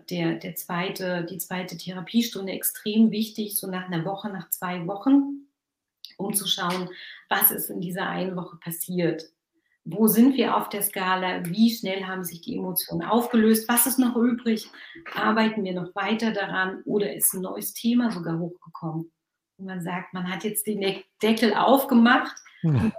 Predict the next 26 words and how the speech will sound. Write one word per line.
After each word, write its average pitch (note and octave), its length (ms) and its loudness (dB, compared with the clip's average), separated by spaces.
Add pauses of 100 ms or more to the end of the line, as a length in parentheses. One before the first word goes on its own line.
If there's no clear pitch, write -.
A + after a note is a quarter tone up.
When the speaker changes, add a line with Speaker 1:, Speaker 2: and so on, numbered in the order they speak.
(180)
Speaker 1:
und G#3+ 280 -2
dann A3 320 4
plötzlich G#3+ 480 0
kommen A3+ 260 4
natürlich G#3+ 560 2
noch G3 200 -8
viel, G3+ 240 -16
viel G3+ 180 -6
mehr G3 260 -4
hoch. A3+ 300 2 (560)
Geht G#3 200 -4
man F#3+ 220 -2
vielleicht F#3 300 -6
das F#3 160 -6
nächste F#3 340 -6
Thema A#3+ 460 4
an A3+ 180 2
oder F3+ 160 0
nimmt E3+ 220 0
man F#3+ 100 -8
noch F3 140 -4
mal F3+ 100 -4
das F3 160 -4
erste F3 380 -6
Thema F#3 340 -8
und E3 300 0